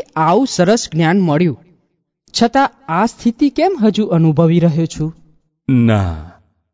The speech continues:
Speaker 2: એ તો બધાને એમ હોય. ઉલટું આપણે જો એ પ્રતિક્રમણથી ધોઈ નાખીએ તો દાડો વળે, નહીં તો ઊભું રહ્યું કહેવાય. ગયા અવતારે સહીઓ કરેલી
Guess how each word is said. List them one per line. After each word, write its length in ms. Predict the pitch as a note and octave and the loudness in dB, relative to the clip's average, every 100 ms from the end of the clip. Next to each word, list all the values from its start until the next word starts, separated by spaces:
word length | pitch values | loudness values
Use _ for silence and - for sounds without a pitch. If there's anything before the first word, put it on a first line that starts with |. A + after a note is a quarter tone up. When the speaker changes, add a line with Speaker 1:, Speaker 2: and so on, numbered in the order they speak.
| _ _ - | _ _ -2
Speaker 2:
એ 80 | C#3 | 0
તો 140 | F#3 F#3 | 0 0
બધાને 580 | A2 F#2+ F#2 F#2+ B2 D3 G#2+ | -2 -2 -2 0 0 0 0
એમ 180 | G2+ F#2+ | -2 -6
હોય. 340 | E2 E2+ D#2+ - _ _ _ _ _ _ _ _ _ _ | -8 -10 -12 -18 _ _ _ _ _ _ _ _ _ _
ઉલટું 500 | A2 G#2 G2 C3 C#3+ B2 | -2 0 0 0 2 0
આપણે 380 | F2+ F2+ G#2+ A2+ | -2 0 0 0
જો 160 | A2+ | 2
એ 120 | A#2+ B2 | 0 0
પ્રતિક્રમણથી 1000 | G#2+ F#2+ G2 F#2+ A2+ G2+ A2 A2 B2+ A2 | -2 -4 -4 -4 -2 0 0 0 -2 0
ધોઈ 340 | F#2 F#2 G2+ | 0 0 0
નાખીએ 580 | G#2 F#2+ - C3+ D#3 A#2+ E2 - _ _ _ - | 0 -2 -2 0 0 -2 -6 -14 _ _ _ -2
તો 80 | E3+ | 0
દાડો 420 | A#2 F#2+ G2 A#2 G#2 | 2 0 0 0 0
વળે, 300 | F#2+ F#2+ F2 - _ _ _ _ _ _ _ | -2 -4 -6 -12 _ _ _ _ _ _ _
નહીં 260 | A#2+ A#2+ B2 | 0 0 2
તો 100 | F3+ D#3 | 0 0
ઊભું 380 | G#2 F2+ A2+ C3 | -2 -2 0 2
રહ્યું 280 | A2 G#2+ | 0 -2
કહેવાય. 480 | F#2+ F#2 E2+ E2 D#2 _ _ _ _ _ _ _ _ _ A2 | -4 -4 -4 -10 -14 _ _ _ _ _ _ _ _ _ -4
ગયા 420 | G2+ F#2+ G2+ A2+ | -2 0 2 2
અવતારે 480 | G#2+ G2 G#2 G#2 A#2 | 2 0 0 2 0
સહીઓ 460 | - F#2 F#2 G#2 A2 | -2 -2 0 0 0
કરેલી 640 | - G2+ B2+ D3 A2 F2 | 0 0 0 0 -2 -6